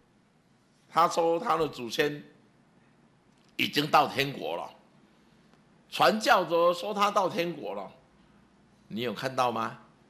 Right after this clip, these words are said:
他有看到吗？啊，传教者有到天国吗？他有看到你祖先有几位到天国了？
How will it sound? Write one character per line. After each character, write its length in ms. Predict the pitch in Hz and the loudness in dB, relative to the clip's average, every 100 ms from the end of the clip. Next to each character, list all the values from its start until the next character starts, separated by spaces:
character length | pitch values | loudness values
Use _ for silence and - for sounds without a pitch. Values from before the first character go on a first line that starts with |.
| _ _ _ _ - - | _ _ _ _ -20 -10
他 220 | - 160 | 2 4
有 120 | 131 | 4
看 300 | 104 165 151 | 2 0 2
到 160 | 151 139 | 2 4
吗？ 300 | 139 139 - - - _ _ _ _ _ _ _ _ | 0 -4 -10 -20 -20 _ _ _ _ _ _ _ _
啊， 160 | - 175 | 2 2
传 320 | 175 - 262 | 2 -2 0
教 180 | 311 247 | 2 2
者 220 | 196 202 | 2 -2
有 240 | 175 165 | 2 2
到 460 | 175 247 226 202 202 | 4 6 6 4 -2
天 260 | 202 202 202 | -2 -2 -2
国 240 | 170 131 | 0 2
吗？ 300 | 160 175 175 - - _ _ _ _ _ _ _ _ _ _ _ _ | 4 4 2 -12 -20 _ _ _ _ _ _ _ _ _ _ _ _
他 180 | - 254 | 2 6
有 100 | 247 | 6
看 220 | 180 - - | 2 -2 2
到 160 | 285 | 2
你 140 | 185 180 | 2 -2
祖 180 | 175 | -4
先 280 | 165 247 220 | -2 0 0
有 120 | 185 | 0
几 240 | 208 202 151 | -2 -2 -4
位 140 | 196 | -2
到 160 | 202 196 | 2 2
天 240 | 185 180 | 2 -4
国 220 | 175 107 | -2 0
了？ 200 | 123 123 | 4 2